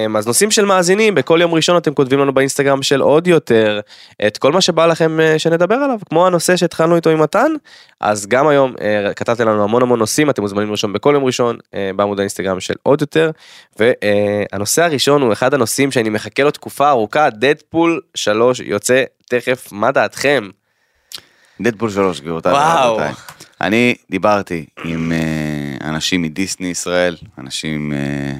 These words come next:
Speaker 2: מ-Yes Planet. דיברתי עם כל מי שצריך, עם פלנט, סליחה, הם כבר לא Yes Planet, הם פלנט, אוקיי?
Speaker 1: עם כל פלנט.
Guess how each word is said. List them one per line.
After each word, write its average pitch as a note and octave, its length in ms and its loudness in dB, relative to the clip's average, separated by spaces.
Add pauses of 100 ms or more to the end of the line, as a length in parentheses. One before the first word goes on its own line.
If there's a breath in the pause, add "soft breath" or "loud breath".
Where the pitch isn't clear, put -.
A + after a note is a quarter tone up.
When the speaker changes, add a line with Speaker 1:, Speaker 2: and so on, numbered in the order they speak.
(140)
Speaker 2:
מ-Yes - 960 -12
Planet. F#2+ 520 -4 (260 soft breath)
דיברתי A#3 240 0
עם G3 80 -4
כל F#3+ 120 -4
מי F3 80 -8
שצריך, A#2 300 -4
עם F#2+ 100 -8
פלנט, B2 320 -2
סליחה, F2 280 -4
הם D#2 80 -6
כבר F2 180 0
לא G2 160 4
Yes F#2 40 0
Planet, A#2 300 0
הם E2 160 -6
פלנט, F#2 480 0
אוקיי? B2 280 -2 (200 loud breath)
Speaker 1:
עם D#3 80 0
כל D#4 200 2
פלנט. G3 440 0